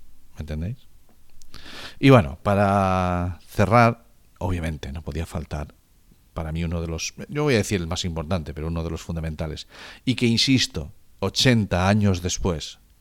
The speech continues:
estamos donde estábamos. El quinto mensaje que deja esta película para mí es la injusticia y los peligros de odio. El diario de Ana Frank es un poderoso recordatorio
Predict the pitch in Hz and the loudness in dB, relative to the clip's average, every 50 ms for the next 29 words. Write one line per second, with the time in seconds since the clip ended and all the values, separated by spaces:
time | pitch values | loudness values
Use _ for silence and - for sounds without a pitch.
0 | _ - _ - _ _ _ _ _ _ - 101 - - 85 82 80 82 80 73 | _ -20 _ -20 _ _ _ _ _ _ -12 -8 -6 -6 -6 -6 -6 -8 -10 -10
1 | 73 - - 78 - - - - - - - _ _ _ _ _ _ _ _ _ | -10 -12 -12 -14 -16 -16 -18 -20 -20 -20 -20 _ _ _ _ _ _ _ _ _
2 | _ _ _ _ - _ _ - - _ _ - _ - _ _ _ _ _ - | _ _ _ _ -20 _ _ -20 -20 _ _ -20 _ -20 _ _ _ _ _ 2
3 | 113 107 107 101 - - 147 147 135 127 113 - 131 123 120 120 120 120 110 107 | 2 4 4 2 4 6 6 6 6 6 4 6 6 8 8 8 8 6 6 4
4 | 104 98 - 113 104 - - 101 - 101 92 92 - - - - 95 - 92 87 | 2 2 2 0 0 0 -2 -2 0 0 0 0 -2 -4 -4 -4 -2 -2 -2 0
5 | 90 92 90 - 90 87 92 95 95 95 98 - - - - _ _ _ _ _ | 0 0 0 0 0 0 2 2 2 2 2 0 -2 -6 -10 _ _ _ _ _
6 | _ _ _ - 98 98 98 90 - - 95 - - - 117 - - 123 120 123 | _ _ _ -4 -2 0 0 -2 -2 -4 -6 -4 -2 -2 -2 -2 0 -2 -2 -2
7 | 120 - _ _ _ - 98 98 90 90 90 90 - - - - _ _ - 92 | -2 -6 _ _ _ -4 -2 0 0 2 2 2 2 0 -2 -4 _ _ -6 -4
8 | 85 85 92 90 101 98 95 95 - - - 85 85 82 76 71 65 - - - | -2 -2 -4 -2 -2 -2 -2 -2 -4 -6 -4 -4 -2 -2 -4 -4 -8 -12 -16 -18
9 | - _ _ _ _ _ _ _ _ _ _ _ _ _ _ - - - 98 95 | -20 _ _ _ _ _ _ _ _ _ _ _ _ _ _ -12 -6 -4 -4 0
10 | 95 107 123 139 151 156 156 131 120 113 98 90 85 - - 107 85 78 73 - | 2 2 4 4 4 4 4 4 4 4 2 2 -2 -2 -2 -2 -2 -2 -6 -6
11 | _ 98 - - - - 113 104 98 - _ _ 104 98 87 87 95 113 135 - | _ -4 -2 -2 0 0 0 0 0 -4 _ _ -2 0 0 0 0 0 0 0
12 | - 143 113 98 98 - - 90 78 73 71 - - 92 - - 57 - | 0 0 0 -2 -4 -4 -4 -4 -4 -4 -8 -6 -6 -6 -6 -6 -12 -16